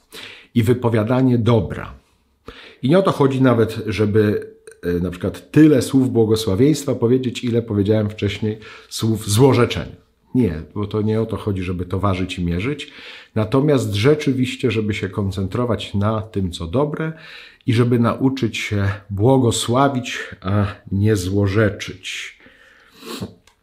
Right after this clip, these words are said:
Mamy do tego, powiedzmy sobie szczerze, naturalne skłonności do złorzeczenia, do narzekania, do widzenia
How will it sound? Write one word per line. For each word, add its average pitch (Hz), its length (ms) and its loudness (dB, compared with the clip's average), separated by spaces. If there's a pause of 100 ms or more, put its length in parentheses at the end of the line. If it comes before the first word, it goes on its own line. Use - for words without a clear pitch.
(1500)
Mamy 175 380 6
do - 120 2
tego, 147 520 2 (460)
powiedzmy 117 400 2
sobie 95 240 -4
szczerze, 113 340 -4
naturalne 113 1000 0 (720)
skłonności 135 1300 4 (500)
do 120 500 0
złorzeczenia, 101 720 -4
do 110 180 0
narzekania, 107 680 -2
do 107 240 -2
widzenia 107 640 -2